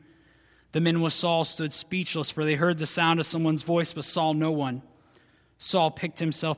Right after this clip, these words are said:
up off the ground, but when he opened his eyes, he was blind. So his companions led him by the hand to Damascus.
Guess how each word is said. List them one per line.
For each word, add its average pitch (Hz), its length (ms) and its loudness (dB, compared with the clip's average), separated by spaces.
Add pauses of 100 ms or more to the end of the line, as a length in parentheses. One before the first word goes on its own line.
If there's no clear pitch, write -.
up 170 280 0
off 156 180 -4
the 156 80 -6
ground, 127 500 -4 (280)
but 165 120 2
when 175 140 2
he 170 80 2
opened 175 360 0
his 165 140 -4
eyes, 139 380 -2
he 156 80 -4
was 135 140 -2
blind. 123 640 -6 (360)
So 180 160 0
his 170 120 0
companions 185 680 0
led 180 160 2
him 175 120 0
by 160 140 2
the 160 80 -2
hand 165 300 -2
to 151 120 -6
Damascus. 143 840 -6